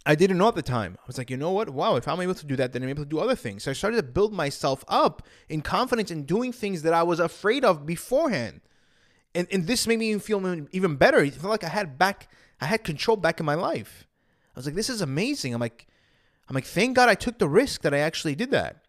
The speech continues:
And then I did it again and again and again. And I started to able to travel myself and even fly back to New York by my own.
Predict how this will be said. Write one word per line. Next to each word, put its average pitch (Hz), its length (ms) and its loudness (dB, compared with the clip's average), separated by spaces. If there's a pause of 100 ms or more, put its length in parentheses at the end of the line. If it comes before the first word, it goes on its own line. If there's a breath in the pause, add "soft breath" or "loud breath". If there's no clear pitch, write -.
(160)
And 160 80 2
then 190 100 2
I 185 80 2
did 170 220 0
it 196 120 2
again 160 340 2
and 185 120 -6
again 143 320 -4
and 170 140 -6
again. 127 280 -4
And 127 140 -8
I 113 60 -4
started 131 380 -8
to 123 340 -6 (260 soft breath)
able 143 220 -4
to 123 100 -4
travel 131 360 -2
myself 113 500 -4
and 117 80 -8
even 135 160 -6
fly 147 260 -4
back 143 300 -4
to - 80 -12
New 156 80 -6
York 156 240 -6
by 147 80 -8
my - 140 -6
own. 98 260 -10